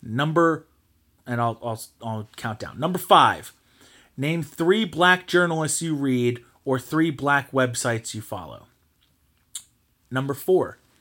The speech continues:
name three black authors whose books have influenced you.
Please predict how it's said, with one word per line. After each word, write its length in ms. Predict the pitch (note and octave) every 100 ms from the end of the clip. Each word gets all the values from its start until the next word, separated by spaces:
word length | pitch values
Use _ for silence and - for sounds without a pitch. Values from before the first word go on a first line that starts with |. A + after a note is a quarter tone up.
| _ _ _ - -
name 240 | C#3 E3+ E3+
three 400 | - D#3 F#3 G3
black 400 | D#3 E3+ F3 -
authors 480 | D#3 F3 F3 D3+ C3
whose 200 | C#3 B2
books 460 | - F#3 - - -
have 200 | C3 C3
influenced 500 | D#3+ - C#3 G#2 -
you. 200 | E2